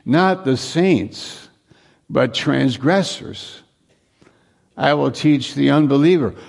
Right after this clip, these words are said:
I will touch the woman at the well. And I, I, listen to this story. You want to offend somebody?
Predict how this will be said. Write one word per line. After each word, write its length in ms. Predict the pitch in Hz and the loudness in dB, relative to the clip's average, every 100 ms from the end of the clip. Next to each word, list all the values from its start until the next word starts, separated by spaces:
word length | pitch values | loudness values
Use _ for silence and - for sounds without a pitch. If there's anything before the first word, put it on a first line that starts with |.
| - | -4
I 180 | - 160 | 0 2
will 400 | 156 147 139 131 | 4 4 2 0
touch 460 | - 160 151 - | 0 0 0 -6
the 120 | - | -2
woman 320 | 123 143 151 139 | 2 4 4 4
at 200 | 139 135 | 2 0
the 100 | 127 | 0
well. 500 | 139 170 101 - - _ _ _ _ _ _ _ _ _ - | 2 0 -2 -10 -20 _ _ _ _ _ _ _ _ _ -4
And 180 | 135 | 0
I, 200 | 139 143 | 2 2
I, 180 | 135 143 | 0 0
listen 640 | 139 135 143 139 160 165 143 | 0 0 0 2 0 0 0
to 80 | 143 | 2
this 240 | 175 151 | 2 0
story. 520 | - 131 110 92 85 - | -4 -2 0 0 -4 -8
You 220 | - 113 | -4 -2
want 240 | 117 131 | 0 0
to 60 | 135 | -2
offend 580 | - 113 - 120 131 139 | -2 -6 -4 -2 -2 -2
somebody? 580 | - 143 143 147 156 | -4 -4 -2 -2 -4